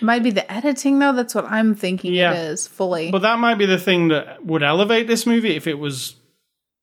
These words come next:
Speaker 2: better put together. Like, it feels like it wasn't.
Speaker 1: Agree.
Speaker 2: If, if it was a Lego set, somebody put the pieces in the wrong place slightly.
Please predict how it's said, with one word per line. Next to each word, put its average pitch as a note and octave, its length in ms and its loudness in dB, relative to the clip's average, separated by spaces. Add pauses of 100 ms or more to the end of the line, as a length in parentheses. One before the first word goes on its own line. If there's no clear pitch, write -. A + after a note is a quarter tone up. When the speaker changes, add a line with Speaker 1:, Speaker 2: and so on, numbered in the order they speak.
(280)
Speaker 2:
better E3 380 0
put E3+ 240 -6
together. D3 500 -4 (180)
Like, D#3+ 180 -2
it E3 80 -6
feels F#3+ 320 2
like E3+ 140 -2
it D3+ 100 -6
wasn't. D3+ 340 -6 (280)
Speaker 1:
Agree. A3+ 300 4
Speaker 2:
If, D3+ 80 -8 (100)
if G3+ 120 0
it A3+ 80 2
was G#3 160 2
a G#3 60 4
Lego G3 360 2
set, - 340 -8
somebody E3 320 0
put E3 220 0
the D#3 80 -8
pieces E3 420 0
in C#3+ 80 -4
the C#3 80 -4
wrong C#3 180 -2
place D#3 320 0
slightly. C3+ 420 -4